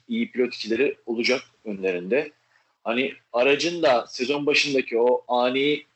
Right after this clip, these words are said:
e, hızlanmadan biraz geri düştüğünü görüyoruz. Hani senin bu aracın nasıl başlayacağı çok alakalı ama ben hani bir şampiyonluktu, bir şampiyonluk mücadelesi, podyum vesaire göreceğimizi hiç düşünmüyorum Vettel'de. Yani çok katılıyorum arkadaşa. Şu an yani işte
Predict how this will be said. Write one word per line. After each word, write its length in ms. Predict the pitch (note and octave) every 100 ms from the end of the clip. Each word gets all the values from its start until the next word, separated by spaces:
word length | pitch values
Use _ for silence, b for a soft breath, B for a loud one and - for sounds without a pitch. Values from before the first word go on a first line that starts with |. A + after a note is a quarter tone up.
| _
e, 200 | A#2+ A2
hızlanmadan 760 | G#2 B2 A2+ C3+ C3+ C3+ C3+ B2+
biraz 260 | C3 B2+ A2
geri 200 | B2+ C#3
düştüğünü 440 | C#3 - C3 B2+ - _ _ _ _ _ _
görüyoruz. 600 | A#2+ B2 C#3+ C3 D3 - _ _ _ _ _
Hani 220 | - G2
senin 500 | G2+ - C3+ D3+ D#3+ - _ _ _ _ _
bu 140 | D3+ D3+
aracın 300 | D#3 D#3 E3
nasıl 180 | D#3
başlayacağı 460 | D#3+ D#3 D#3+ D#3 E3
çok 200 | F3+ E3+
alakalı 400 | D#3 A2+ - D3
ama 160 | C#3+ A2
ben 100 | C3
hani 200 | C3+ C3
bir 60 |
şampiyonluktu, 720 | - C#3 C3 C3+ C#3+ D#3 - G#2+
bir 60 |
şampiyonluk 440 | - A2+ A#2+ C3 C#3
mücadelesi, 600 | C#3 C#3 C#3+ C#3 A2+ -
podyum 380 | C3+ B2 A#2
vesaire 260 | A#2 B2 A2+
göreceğimizi 440 | G#2+ A#2 A#2 B2
hiç 120 | B2 -
düşünmüyorum 400 | G#2+ F#2 F2 F2
Vettel'de. 280 | E2 E2 E2 _ _ _ _ _ _ _ _ _ -
Yani 160 | G2
çok 180 | A2 A2+
katılıyorum 440 | B2 A2+ B2 A2+
arkadaşa. 460 | G2 E2+ E2+ E2 - - _ _ -
Şu 180 | -
an 220 | G#2 G2+ - G2
yani 260 | G2 G2
işte 400 | E2 - A2 -